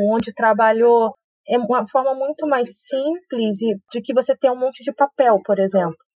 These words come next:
E se você for pensar na hora de buscar um dado específico, também é muito mais simples eu pegar um dado de um banco de dados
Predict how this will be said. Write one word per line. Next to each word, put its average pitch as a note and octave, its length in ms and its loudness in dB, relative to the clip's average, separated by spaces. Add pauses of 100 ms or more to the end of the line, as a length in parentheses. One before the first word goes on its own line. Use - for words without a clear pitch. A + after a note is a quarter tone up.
(580)
E A3 60 -2
se C4 120 4
você D#4+ 140 4
for F4 120 2
pensar C#4+ 380 0
na A#3+ 100 2
hora A#3+ 160 4
de A#3 100 -6
buscar C4 600 0
um C4 120 -4
dado A3 280 2
específico, A3 920 -4
também D4+ 420 4 (580)
é A#3 80 4
muito D4 320 0
mais D#4 260 2
simples A#3+ 340 -2
eu A#3+ 80 2
pegar A#3 280 -2
um A#3 120 -8
dado G#3 360 2
de G3 80 0
um A#3+ 80 -4
banco C4 380 2
de A#3 200 -8
dados G#3 600 0